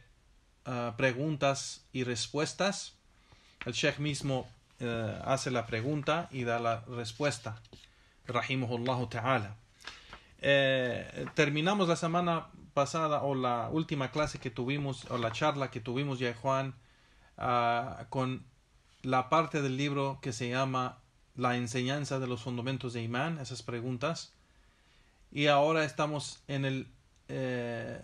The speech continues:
en la parte, segunda parte del libro que se llama Wa Bayan Mawan el Imán,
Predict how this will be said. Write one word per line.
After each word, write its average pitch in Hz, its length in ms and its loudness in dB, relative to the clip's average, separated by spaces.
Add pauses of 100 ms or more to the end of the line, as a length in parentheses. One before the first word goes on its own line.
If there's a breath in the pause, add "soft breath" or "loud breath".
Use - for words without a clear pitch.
en 131 120 -4
la 127 140 0
parte, 143 460 2
segunda 139 420 -2
parte 135 240 0
del 123 160 0
libro 131 400 -2
que 123 120 -4
se 120 140 -4
llama 123 500 0
Wa 120 160 2
Bayan 123 500 0
Mawan 123 420 0
el 113 220 -4
Imán, 113 440 0